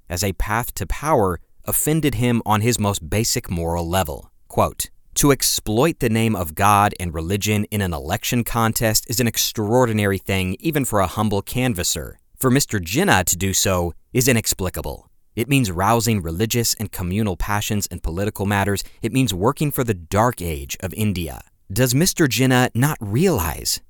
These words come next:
where this kind of communalism will lead us to?" End quote. Muhammad Ali Jinnah was unmoved by Nehru's childish anger, calling him, quote, "Peter Pan, the boy who never grew up."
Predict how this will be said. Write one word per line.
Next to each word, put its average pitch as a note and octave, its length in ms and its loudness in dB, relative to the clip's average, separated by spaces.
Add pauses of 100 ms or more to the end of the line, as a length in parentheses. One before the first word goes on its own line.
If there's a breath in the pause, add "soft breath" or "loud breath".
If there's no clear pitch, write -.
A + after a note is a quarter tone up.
(100)
where C3+ 280 2
this B2+ 220 2
kind A#2+ 300 2
of A2+ 120 2
communalism A2 640 0
will G2+ 140 0
lead A2 240 -2
us E2+ 180 -2
to?" - 340 -6 (800)
End G#2+ 200 0
quote. - 400 -6 (520)
Muhammad C#3+ 320 6
Ali C3 220 6
Jinnah A#2 400 4
was G#2 260 0
unmoved G2+ 840 2 (140)
by F2 120 0
Nehru's E2+ 460 -2
childish F2+ 600 -4
anger, G2 340 -2
calling G#2 380 0
him, G#2+ 160 -2
quote, C3 500 2 (580)
"Peter C#3+ 320 0
Pan, D#2+ 600 -2 (260)
the - 80 -8
boy G#2 460 0
who F#2+ 100 -6
never D#2+ 300 -6
grew E2+ 340 -6
up." - 260 -8